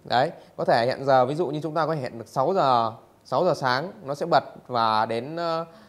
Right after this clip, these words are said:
ờ, mười giờ sáng là nó sẽ tắt. Thì con này nó có, có, có làm được cái điều đấy anh em nhé. Đấy, và con này là có những ưu điểm như sau. Nó sử dụng nguồn điện sạch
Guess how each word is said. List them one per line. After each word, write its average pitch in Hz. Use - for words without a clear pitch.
ờ, 120
mười 143
giờ 131
sáng 143
là 143
nó 123
sẽ 180
tắt. 202
Thì 117
con 143
này 117
nó 113
có, 135
có, 123
có 135
làm 127
được 123
cái 156
điều 135
đấy 123
anh 160
em 151
nhé. 180
Đấy, 123
và 147
con -
này 131
là 120
có 127
những 160
ưu 180
điểm 127
như 143
sau. 147
Nó 156
sử 151
dụng 131
nguồn 135
điện 131
sạch 147